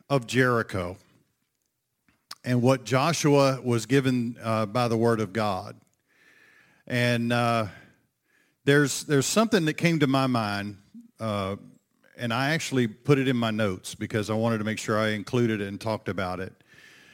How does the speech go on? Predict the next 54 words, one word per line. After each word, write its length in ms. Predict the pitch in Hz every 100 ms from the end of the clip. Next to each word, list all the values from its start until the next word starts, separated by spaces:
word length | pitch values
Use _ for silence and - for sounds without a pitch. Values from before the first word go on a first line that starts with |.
| _ -
Uh, 340 | 110 104 104
but 160 | 107 110
I 40 |
was 120 | 120 127
gonna 140 | 131
save 280 | 123 151 127
it 20 |
for 120 | 131
the 200 | 120 123
end, 140 | 131 123
but 100 | 113
I 40 |
think 220 | - 139
it 80 | 131
fits 220 | - 127
better 320 | 127 123 113
in 80 | 107
the 60 | 104
beginning, 460 | 104 101 92 90
so 180 | 92 104
I'm 100 | 107
gonna 200 | 113 110 -
talk 240 | - 113 -
about 220 | 107 101
it 40 |
right 180 | 101 101
now. 320 | 110 104 92 - - - - -
Just 260 | 208 -
recently, 520 | 180 180 160 131 131
I 140 | 123 127
had 300 | 139 135 127
a 180 | 120 117
diagnosis 640 | 127 127 123 131 127 127
from 220 | - 123
my 140 | 117 113
dermatologist 800 | 117 117 117 117 117 107 113 -
that 100 | 131
I 60 |
had 160 | 147 151
a 40 |
little 200 | 156 143
skin 320 | 135 - 160 151
cancer. 560 | 107 95 - 87 85 _ _ _ _ _ _ -
And 120 | 120
it's 200 | 113 -
just 280 | - 127 127
really 220 | 127 127
odd 300 | 127 135 123
that 80 | 104
Sister 320 | - 110 120
Massey 340 | 107 113 -
brought 260 | 95 104 101
it 120 | 98
up. 340 | 107 101 -